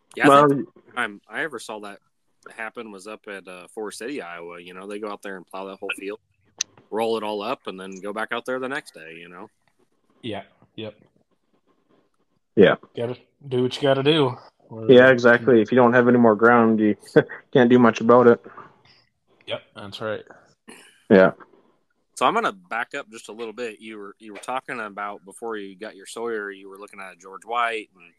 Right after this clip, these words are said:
Speaker 1: then you ended up with your Sawyer, and, and both of those are Canadian-built engines. <laughs> So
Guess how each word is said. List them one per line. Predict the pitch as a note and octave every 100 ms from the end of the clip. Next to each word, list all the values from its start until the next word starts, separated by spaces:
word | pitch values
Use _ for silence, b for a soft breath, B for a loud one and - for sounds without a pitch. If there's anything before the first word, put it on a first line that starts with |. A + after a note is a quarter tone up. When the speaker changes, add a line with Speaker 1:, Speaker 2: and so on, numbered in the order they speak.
| _ _ _ _ _
Speaker 1:
then | A#2+ A2+
you | A2
ended | G#2+
up | G2+
with | F#2+
your | F2+
Sawyer, | - C3+ C3+ A2+ G#2
and, | F#2+ F#2+
and | G2+ G2
both | C3 C#3+
of | B2+
those | A2+ G2+
are | G2
Canadian-built | G#2 A2 G#2+ G#2 G2 F#2+ G#2
engines. | D3+ B2 F#2+ - -
<laughs> | C#3+
So | B2+